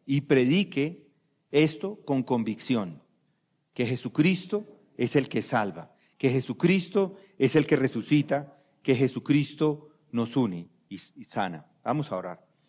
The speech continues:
Gracias, Padre, por esta tu palabra. Gracias porque tú nos confrontas con ella a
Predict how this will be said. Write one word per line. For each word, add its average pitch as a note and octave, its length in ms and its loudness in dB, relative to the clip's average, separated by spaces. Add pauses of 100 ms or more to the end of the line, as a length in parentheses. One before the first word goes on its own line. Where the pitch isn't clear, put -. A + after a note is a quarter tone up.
(800)
Gracias, C#3 320 2
Padre, C#3+ 300 6
por A#2+ 280 -2 (540)
esta C3 360 2
tu C#3 120 -4
palabra. C#3+ 680 2
Gracias A2 320 -2
porque A2 300 -8
tú A#2 240 -4
nos C3 160 -2
confrontas B2+ 600 -4
con A2 160 -8
ella A2+ 380 -6 (840)
a G2 560 -4